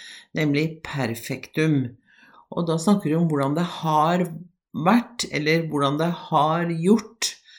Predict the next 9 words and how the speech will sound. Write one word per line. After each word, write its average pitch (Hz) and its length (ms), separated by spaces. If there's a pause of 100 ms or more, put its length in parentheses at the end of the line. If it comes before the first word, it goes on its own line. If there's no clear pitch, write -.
(440)
mucho 160 500
frío. 233 560 (400)
Og 156 160
mucho 160 340
frío 196 400
betyr 156 360
altså 143 260
veldig 151 480
kaldt. 262 640